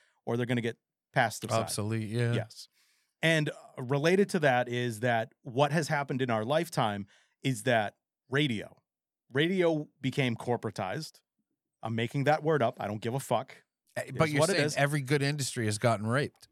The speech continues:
Speaker 1: And it's, uh, I learned this. I have a friend who went to the Connecticut School of Broadcasting. It's a renowned school in
Speaker 2: Yeah,
Speaker 1: the region.
Speaker 2: it's the big school if you wanna be on radio.
Speaker 1: Yeah.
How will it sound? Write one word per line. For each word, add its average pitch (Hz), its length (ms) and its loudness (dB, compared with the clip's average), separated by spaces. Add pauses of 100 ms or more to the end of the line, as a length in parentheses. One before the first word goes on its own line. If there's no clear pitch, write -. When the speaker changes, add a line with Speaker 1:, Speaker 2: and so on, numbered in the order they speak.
Speaker 1:
And 156 160 0
it's, 143 180 -4
uh, 131 300 0 (280)
I 156 140 2
learned 185 280 2
this. 185 220 2
I 143 160 2
have 160 120 2
a 160 60 2
friend 180 260 2
who 147 140 -2
went 135 220 2
to - 80 -10
the 127 100 0
Connecticut 127 380 0
School 127 240 -2
of 98 40 -4
Broadcasting. 104 640 -2
It's 110 140 -8
a 110 40 -8
renowned 107 420 -2
school 110 260 -4
in 127 60 2
Speaker 2:
Yeah, 139 80 4
Speaker 1:
the 123 60 0
region. 113 260 0
Speaker 2:
it's 180 180 -4
the 143 160 0
big 127 220 2
school 123 300 0
if 104 100 -2
you 110 60 2
wanna 107 160 4
be 107 100 2
on 95 120 2
radio. 95 400 -2
Speaker 1:
Yeah. 175 280 4